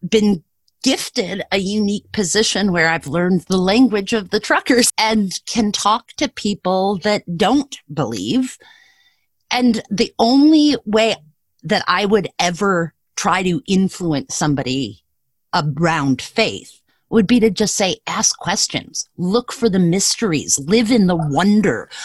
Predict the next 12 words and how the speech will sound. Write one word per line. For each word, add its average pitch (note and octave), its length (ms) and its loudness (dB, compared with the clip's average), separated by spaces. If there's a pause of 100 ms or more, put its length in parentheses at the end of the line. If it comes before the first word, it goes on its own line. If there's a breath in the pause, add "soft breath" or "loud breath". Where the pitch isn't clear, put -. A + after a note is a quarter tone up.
(120)
Like, C4+ 160 0
if D#4 140 2
you E4 160 4
see E4 540 4
repeating C4+ 960 4 (380 loud breath)
elevens A3 580 0
every A3+ 260 2
time A3 220 2
you G#3 80 2
look G#3 200 2
at - 180 -2
your F3 280 -2